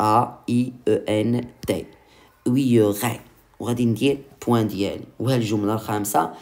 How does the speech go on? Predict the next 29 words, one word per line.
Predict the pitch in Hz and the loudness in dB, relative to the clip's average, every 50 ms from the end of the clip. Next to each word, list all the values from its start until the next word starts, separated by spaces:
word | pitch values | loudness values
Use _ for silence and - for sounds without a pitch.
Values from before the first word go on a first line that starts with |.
| - - - _ - | -20 -20 -14 _ 0
ناضي | 117 143 147 147 143 143 135 131 123 117 120 120 | 2 4 4 4 4 4 2 2 0 0 -2 -4
كناضي | 120 - 107 110 117 120 131 151 175 | -4 -4 -4 -2 -2 0 0 0 0
ما | 156 117 | 0 0
عنديش | 104 123 131 151 147 - | 0 0 2 0 0 0
فيها | - 113 123 | 2 2 2
الغرام | 127 113 131 127 135 127 | 4 4 4 4 6 6
د | 113 | 6
المشكل. | 110 107 101 95 90 90 - - - - - _ _ _ _ - - - | 4 4 4 2 0 -2 -6 -10 -16 -20 -20 _ _ _ _ -12 -8 -6
أوكي؟ | 127 - 214 175 - - - - - _ 110 | -2 2 2 2 2 0 -6 -16 -14 _ -10
مفهوم؟ | 110 - - 120 131 165 170 156 - - - - - - | -8 -6 -2 2 2 4 4 2 0 -6 -12 -14 -6 -4
مفهوم. | 117 117 117 113 113 98 - - - - - - - - - - - - - | -4 -4 -2 -2 -2 -4 -4 -6 -10 -16 -20 -20 -20 -20 -20 -20 -20 -4 2
فوالا. | - 151 151 139 120 92 - - - - - - - | 6 6 6 6 4 2 -2 -6 -12 -18 -10 -4 -2
اسمان | 202 185 - - - 180 185 190 196 196 196 180 - - | 0 2 2 2 2 2 2 4 4 4 2 0 0 0
آدي. | 147 147 143 131 123 120 131 143 135 139 - - _ - | 2 2 2 2 0 -2 -4 -4 -6 -8 -12 -14 _ -4
جي | 117 123 151 | 0 0 2
بيان | 151 180 170 139 | 2 2 2 2
ريفليشي | 160 160 160 156 151 147 - - | 0 -2 0 0 0 0 0 -2
توت | - - 160 156 160 - | -2 -2 -2 -2 0 0
لا | 131 127 117 | 0 2 2
نوي. | 110 107 107 110 104 95 - - - - | 2 0 0 -2 -4 -4 -6 -10 -10 -6
هاد | - 127 | -4 -2
الجملة | 120 117 107 113 110 107 104 104 104 98 | 0 0 0 2 2 2 2 2 2 2
هادي، | - - - - - - - - | 2 0 -2 -4 -4 -8 -10 -6
كلشي | - 123 117 - - - 123 123 - - - - - | -4 -2 -2 -2 -2 -2 -2 -4 -6 -10 -18 -10 -4
فايت | - 113 110 113 - | -2 -2 0 0 -2
له | 98 92 | -4 -4
قراها، | - - - 92 92 110 131 147 147 - - - - - _ - | -4 -6 -8 -8 -4 -2 0 0 0 -2 -6 -16 -20 -20 _ -4
كلشي | - 127 117 120 - 117 104 | -2 -2 0 -2 -2 -4 -4
شافها، | - - 90 92 - - 120 131 143 151 151 - | -4 -4 -4 -4 -4 -2 0 2 2 2 0 -2